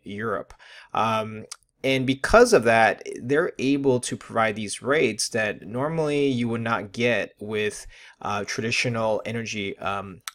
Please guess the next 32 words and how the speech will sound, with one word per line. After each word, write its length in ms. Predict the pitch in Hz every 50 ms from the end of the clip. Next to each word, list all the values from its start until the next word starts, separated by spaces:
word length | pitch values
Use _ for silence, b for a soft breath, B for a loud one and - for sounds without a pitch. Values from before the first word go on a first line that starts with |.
| _ - -
uh, 140 | 101 101
markets. 560 | 101 107 135 165 160 - 85 - - - - - _ _ B B B B B B B B
And 180 | 135 127 127
so 280 | - - 160 147 143 143
today's 440 | 139 - 156 170 202 240 254 240 -
news 300 | 165 156 156 151 143 135
really 340 | 131 139 147 151 151 147
comes 300 | 143 - - 143 135 120
down 340 | 104 117 117 117 117 117 117 113
to 120 | - 117
this 180 | 107 113 - -
idea 640 | - 98 107 110 101 107 123 127 123 113 107 104 104 - -
of, 400 | 78 101 104 104 104 98 - - B B B B B B B
um, 280 | B - 104 107 104 101
their 100 | 101 117
platform 540 | - - - 127 123 - - - 127 120 117
development. 600 | 107 107 98 110 110 110 80 - 90 90 - - _ _ -
Uh, 180 | - 107 110 113
WePower 680 | 113 139 147 - - 156 143 147 147 151 147 147 -
is 220 | - 117 117 - -
launching 800 | - 104 117 117 117 117 127 131 127 - - 139 131 127 127 127
is 360 | - - 104 113 110 101 - - _ -
alpha, 280 | 120 127 139 139 135
their 180 | 120 120 113 101
alpha 340 | 113 139 160 160 - 139 117
version 600 | 107 107 110 104 104 107 - 107 107 127 131 - _ _ _ _ _ _ _ _ _ _ _ _ - -
of 180 | - 139 151 143
the 100 | - 131
blockchain-based 1120 | - 123 117 113 - - - 117 117 113 110 76 76 98 117 113 113 113 - - - -
clean 260 | - - - 147 156 147
energy 240 | 135 123 107 117
project, 520 | 104 - - 110 101 104 98 104 101 -